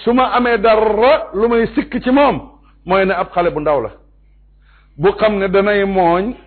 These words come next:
gëmmentu jàpp ko, mu nelaw fa sax ba jur gi ci kër gi ñëw lekk am mooñam." Yonent bi yemul ci loolu de. Def na lu gën a xóot. Mooy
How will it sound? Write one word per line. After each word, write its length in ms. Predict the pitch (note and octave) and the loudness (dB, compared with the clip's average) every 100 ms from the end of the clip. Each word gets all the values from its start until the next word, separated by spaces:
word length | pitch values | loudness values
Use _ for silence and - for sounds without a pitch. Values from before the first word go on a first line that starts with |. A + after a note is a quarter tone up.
| - | -4
gëmmentu 460 | E3+ G3+ F#3+ F#3 F#3 | -2 0 -2 -4 -4
jàpp 240 | F3+ F3+ F3+ | -2 -2 -4
ko, 120 | F3 | -8
mu 140 | E3+ F3 | -8 -6
nelaw 300 | F3+ E3+ D3+ | -4 -4 -4
fa 140 | D#3 | -6
sax 180 | D3 D3+ | -10 -8
ba 220 | D#3 F#3+ - - _ | -2 -2 -2 -14 _
jur 220 | C3 F#3+ E3 | -4 -2 -2
gi 100 | D#3+ | -6
ci 120 | E3+ | -6
kër 200 | F3+ D3+ | -4 -4
gi 100 | D#3 | -4
ñëw 260 | D3+ D#3+ A3 _ _ _ _ _ _ _ | -4 -6 -8 _ _ _ _ _ _ _
lekk 360 | D3+ E3+ F3+ - G3+ - _ _ _ - | -2 0 0 -2 -8 -8 _ _ _ -6
am 120 | D3+ | -4
mooñam." 340 | C#3+ C3+ A2+ G2 _ _ _ _ _ _ _ _ _ _ _ _ _ _ _ _ _ _ _ _ _ _ _ _ | -4 -4 -6 -14 _ _ _ _ _ _ _ _ _ _ _ _ _ _ _ _ _ _ _ _ _ _ _ _
Yonent 340 | C#3 G3+ A3+ B3 | 2 2 2 0
bi 80 | B3 | 2
yemul 260 | B3+ C4 | 2 2
ci 60 | - | 0
loolu 220 | A#3+ G#3+ | 2 2
de. 100 | D3+ C3+ - - _ _ _ _ _ _ _ _ | 0 -8 -16 -20 _ _ _ _ _ _ _ _
Def 140 | A#3 B3+ | 0 2
na 140 | D4 | 2
lu 100 | C#4+ B3 | 2 2
gën 140 | C4 | 2
a 60 | A#3+ | 2
xóot. 200 | G3+ D3 - - - _ _ _ _ _ _ _ _ _ _ _ _ _ _ _ _ _ _ | 2 0 0 -12 -20 _ _ _ _ _ _ _ _ _ _ _ _ _ _ _ _ _ _
Mooy 540 | D3 G#3 B3 C#4 D4+ | 0 4 4 4 2